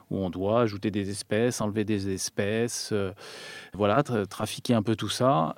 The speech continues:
Euh, cette, euh, cette idée finalement qu'il y a une nature extérieure, euh, est fausse, euh, aujourd'hui. Ça a peut-être été à une époque,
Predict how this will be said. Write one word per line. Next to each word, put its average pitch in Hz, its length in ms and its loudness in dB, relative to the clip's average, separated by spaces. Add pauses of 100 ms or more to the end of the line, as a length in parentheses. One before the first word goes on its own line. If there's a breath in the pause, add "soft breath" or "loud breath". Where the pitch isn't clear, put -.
Euh, 101 600 -2
cette, - 460 -8
euh, 98 440 -4 (500 loud breath)
cette - 240 -4
idée 120 160 6
finalement 110 560 4
qu'il 101 180 -4
y 101 80 0
a 104 40 2
une 104 80 2
nature 104 300 0
extérieure, 110 840 0
euh, 90 280 -4
est 104 100 -4
fausse, - 640 -2
euh, 92 260 -4
aujourd'hui. 92 640 -6
Ça - 140 -6
a - 40 -2
peut-être 113 320 2
été 107 240 0
à 98 60 0
une 95 140 -2
époque, 160 400 -2